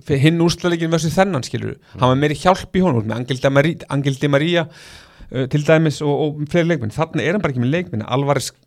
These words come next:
Speaker 1: gat ekkert á þessu móti.
Speaker 2: Bara ein mestu vonbrigðin.
Speaker 1: Já.
Speaker 2: Þú veist, erfitt að segja vonbrigði fyrst þau fóru í úrslitaleik, en, þú veist, maður var að búast við því að hann væri kannski svolítið að byrja þetta uppi með Messi.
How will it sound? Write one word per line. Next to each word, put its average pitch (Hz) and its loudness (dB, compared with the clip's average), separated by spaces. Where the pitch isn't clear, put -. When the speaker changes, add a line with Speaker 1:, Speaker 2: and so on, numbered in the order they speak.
Speaker 1:
gat 156 -4
ekkert 123 -4
á - -2
þessu 120 -6
móti. 147 -6
Speaker 2:
Bara 104 -6
ein 107 -6
mestu 110 -10
vonbrigðin. 113 -6
Speaker 1:
Já. 110 -2
Speaker 2:
Þú 107 -10
veist, - -10
erfitt 123 -8
að 113 -6
segja 127 2
vonbrigði 123 0
fyrst 120 -8
þau 113 -8
fóru 143 -2
í 127 -4
úrslitaleik, 113 -6
en, 110 -2
þú - -20
veist, - -18
maður 98 -2
var 113 2
að 110 0
búast 127 -4
við 127 0
því 117 2
að 107 -2
hann 165 -4
væri 147 0
kannski 127 -6
svolítið 123 -4
að 117 -2
byrja 147 2
þetta 151 -2
uppi - -4
með 170 2
Messi. 104 -2